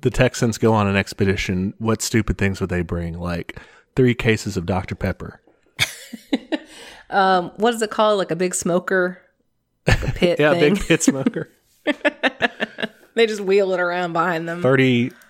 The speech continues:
Speaker 1: uh, what, three hundred pounds of brisket.
Speaker 2: Mm-hmm. Oh, just, they just bring the cow with them. <laughs>
Speaker 1: Uh.
Speaker 2: So, these colonists,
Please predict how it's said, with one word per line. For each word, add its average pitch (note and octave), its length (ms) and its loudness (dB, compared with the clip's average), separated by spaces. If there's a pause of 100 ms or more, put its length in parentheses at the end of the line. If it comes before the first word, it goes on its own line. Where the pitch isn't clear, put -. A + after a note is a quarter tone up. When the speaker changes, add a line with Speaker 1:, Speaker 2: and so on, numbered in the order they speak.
(200)
Speaker 1:
uh, F#2+ 400 -4
what, - 420 -4
three C#3+ 160 0
hundred B2 260 0
pounds A2+ 320 0
of F#2 100 -6
brisket. - 420 -8 (560)
Speaker 2:
Mm-hmm. F#3+ 460 -2
Oh, A#3 120 4
just, C#4+ 180 0
they F4 120 6
just D4+ 140 0
bring G#3+ 120 4
the F#3+ 80 4
cow E3+ 300 4
with E3+ 160 0
them. F#3 280 2 (200)
<laughs> - 1040 -4 (960)
Speaker 1:
Uh. E2 340 -10
Speaker 2:
So, E3 440 2 (240)
these A3+ 200 0
colonists, B3 600 2